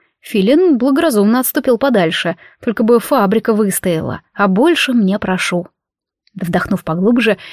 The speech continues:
я осторожно сняла с шеи цепочку с хронометром и положила её на стол. Отошла на десяток шагов. Ничего не изменилось, но я знала, что сейчас магию Олесы во мне ничто не сдерживает.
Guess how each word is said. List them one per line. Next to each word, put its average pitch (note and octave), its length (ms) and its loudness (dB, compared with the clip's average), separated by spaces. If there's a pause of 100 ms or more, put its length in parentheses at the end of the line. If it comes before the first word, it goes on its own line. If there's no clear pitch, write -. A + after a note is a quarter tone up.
я G3+ 120 -2
осторожно G#3 640 0
сняла G3 400 -2
с - 80 -6
шеи G3+ 280 0
цепочку G#3 600 -2
с - 60 -4
хронометром F#3+ 760 0 (260)
и - 100 -2
положила C4 540 2
её A#3+ 320 2
на A#3 140 2
стол. - 380 -6 (520)
Отошла G3 560 -2
на F3 120 0
десяток E3+ 520 -6
шагов. F#3+ 680 0 (540)
Ничего F4+ 320 0
не B3 140 4
изменилось, G#3 540 2 (240)
но D4 300 2
я G#3+ 220 0
знала, G3 440 -2
что - 260 -8
сейчас A#3+ 540 -2
магию A#3 380 2
Олесы A3 380 0
во G#3 140 2
мне G#3 260 2
ничто G#3+ 480 -2
не G3 180 0
сдерживает. F3 800 -4